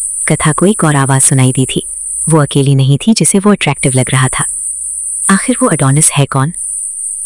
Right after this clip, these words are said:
"मेरी attendance class में हंड्रेड परसेंट होगी, मैं कसम खाती हूँ।"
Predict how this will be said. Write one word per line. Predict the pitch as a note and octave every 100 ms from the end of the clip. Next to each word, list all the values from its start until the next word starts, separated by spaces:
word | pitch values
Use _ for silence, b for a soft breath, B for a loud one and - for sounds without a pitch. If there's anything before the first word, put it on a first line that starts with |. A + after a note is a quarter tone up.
| -
"मेरी | E3 F3
attendance | A3 D3+ D3 F#3 -
class | E3+ D3+ -
में | A3+
हंड्रेड | D3+ D3 D3+
परसेंट | C#3+ C3+ C3 C3+
होगी, | B2 - - -
मैं | F#3
कसम | E3+ - G#3
खाती | - - C3
हूँ।" | B2+